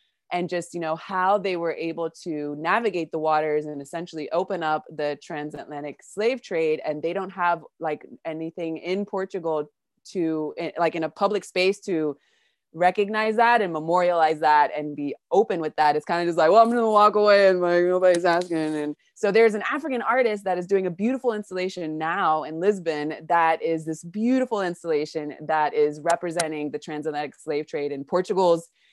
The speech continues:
you know, uh, spark of fire that, that, that prompted everything now. So,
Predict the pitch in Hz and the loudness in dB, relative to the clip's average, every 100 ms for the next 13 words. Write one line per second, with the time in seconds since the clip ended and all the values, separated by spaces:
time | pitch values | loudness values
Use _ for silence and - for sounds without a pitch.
0 | _ - 170 156 151 - 160 143 143 - | _ -6 -2 2 0 2 2 2 0 -4
1 | - - 214 226 190 175 180 196 233 160 | -2 4 4 4 0 -2 2 4 4 4
2 | 156 143 147 139 151 151 _ 180 190 240 | 2 2 0 0 -2 -4 _ -4 -2 0
3 | 160 139 143 143 135 131 165 175 143 - | -2 -2 -2 -2 -6 -6 -4 -2 -4 -4
4 | 160 147 143 | -2 -2 -4